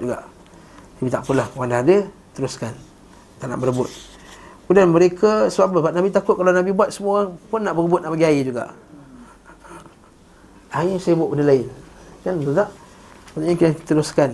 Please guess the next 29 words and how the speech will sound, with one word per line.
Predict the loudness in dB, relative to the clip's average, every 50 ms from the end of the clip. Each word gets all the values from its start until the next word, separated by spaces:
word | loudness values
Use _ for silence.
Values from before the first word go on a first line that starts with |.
| -4 -10
urusan | -6 -4 -4 -2 -2 -4 -6
masing-masing. | -6 -8 -6 -6 -4 -2 -2 -2 -2 -4 -8 -18 -20 -20 -20 -20 -20 -20 -20 -20 -2 2
Kemudian | 4 6 8 8 8
mereka | 8 6 6 4 4 4 4 6
memberikan | 6 6 4 4 2 2 0 2 2 2 2 2 -2 -6
padanya | -4 0 0 2 4 4 2 2 0 -2
timba, | -2 -2 -2 0 2 4 4 4
lalu | 4 4 4 2 2
beliau | 0 2 2 4 2
sallallahu | 2 0 -2 -4 -2
alaihi | -2
wasallam | 0 0 0 2
minum | 2 2 2 0 -2 -2 -4 -4
sambil | -4 -2 -2 -2 -2 -2
berdiri. | -2 -2 0 0 0 0 -2 -4 -4 -4 -4 -4 -4 -6 -6 -8 -8 -14 -20 -20 -20 -20 -20 -20 -20 -20 -20 -20 -20 -20 -20 -20 -20 -20 -20 -20 -20 -20 -20 -20 -20 -20 -20 -20 -20 -20 -20 -20 -20 -20 -20 -20 -20 -20 -20 -20 -20 -20 -16
Hmm. | -14 -12 -12 -10 -12 -14 -16 -16 -18 -18 -18 -20 -20 -20 -20 -20 -20 -20 -20 -20 -20 -20 -20 -20 -20 -20 -20 -20 -20 -20 -20 -12 -6 -2
Jadi | 0 2 2 2
apa | 4 4
isu | 4 4 4 4 4
dia? | 6 6
Boleh | 4 4 4
minum | 2 2 2
berdiri | 2 2 2 2
ke | 2 2
tak | 2 2 2
boleh | 2 0
minum | -2 -2 -2 -4 -4
berdiri | -6 -6 -6 -6 -8 -8
ni? | -10